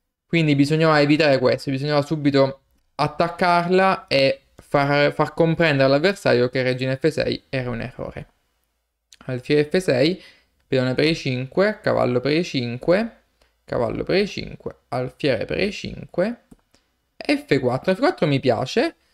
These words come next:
perché si guadagnano un po' di tempi. Ora vi è una bella minaccia tattica, vediamo se l'hai vista, ma in generale se vi va mettete pausa al video e vedete qua come il bianco vince, anche se comunque è mossa al nero, quindi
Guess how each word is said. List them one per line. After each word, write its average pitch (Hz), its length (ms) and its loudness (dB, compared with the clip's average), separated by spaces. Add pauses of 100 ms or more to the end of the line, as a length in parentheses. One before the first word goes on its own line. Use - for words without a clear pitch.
(200)
perché 156 300 0
si 143 80 0
guadagnano 160 340 2
un 160 80 0
po' 185 80 0
di 208 80 2
tempi. 247 460 0
Ora 233 480 2
vi 147 160 -2
è - 20 2
una 147 140 -2
bella 170 320 2
minaccia 139 340 -2
tattica, 139 440 0
vediamo 123 360 -2
se 127 340 2 (340)
l'hai 127 160 2
vista, 180 360 -2
ma 139 480 0 (200)
in 139 140 -4
generale 165 600 4
se 160 160 -2
vi 131 100 0
va 139 340 2
mettete 143 280 0
pausa 135 180 -2
al 135 120 0
video 139 280 -2
e 117 60 0
vedete 131 320 -4
qua 139 360 0 (480)
come 151 300 2
il 135 80 2
bianco 135 320 0
vince, 190 560 -2
anche 135 220 -8
se 135 80 -4
comunque 147 260 -2
è 135 40 2
mossa 131 260 -2
al 147 60 -2
nero, 190 440 -2
quindi 117 340 -8